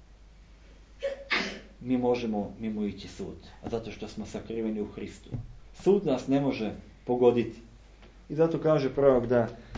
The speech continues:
da je to telo bilo suđeno na Golgoti i mi imamo večnu sigurnost sve dok smo u tom telu Hristovom. Ništa nas ne može odvojiti, ništa nas ne može dodirnuti. I jednom kada uđete u telo Hristovo, jednim duhom,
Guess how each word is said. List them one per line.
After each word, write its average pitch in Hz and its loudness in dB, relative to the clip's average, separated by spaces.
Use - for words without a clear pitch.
da 120 0
je 120 0
to 170 6
telo 190 12
bilo 180 8
suđeno 208 6
na 170 8
Golgoti 160 8
i 170 8
mi 240 8
imamo 240 12
večnu 285 10
sigurnost 226 8
sve 247 8
dok 240 8
smo 202 8
u 196 12
tom 202 8
telu 220 10
Hristovom. 170 6
Ništa 294 6
nas 180 4
ne 180 4
može 160 6
odvojiti, 135 6
ništa 196 2
nas 147 2
ne 139 2
može 123 0
dodirnuti. 98 -4
I 143 6
jednom 240 12
kada 196 10
uđete 214 8
u 165 4
telo 208 8
Hristovo, 165 0
jednim 208 8
duhom, 165 8